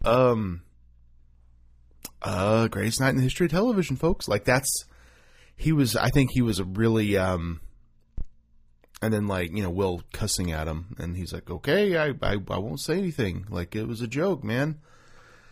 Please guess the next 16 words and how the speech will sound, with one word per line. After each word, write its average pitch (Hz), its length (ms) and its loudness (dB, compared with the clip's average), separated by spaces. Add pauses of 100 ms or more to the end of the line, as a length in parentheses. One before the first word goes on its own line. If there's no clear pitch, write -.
(920)
You 180 120 -2
know, 190 120 2
more 220 420 8
information's 175 560 8
come 165 200 10
out, 123 200 10
right? 131 300 8
I 127 80 8
mean, 117 160 4
apparently 117 640 4
Jada 113 200 4
Pinkett 113 300 0
Smith 120 300 0
suffers 110 360 0
from 98 140 0
alopecia. 107 640 2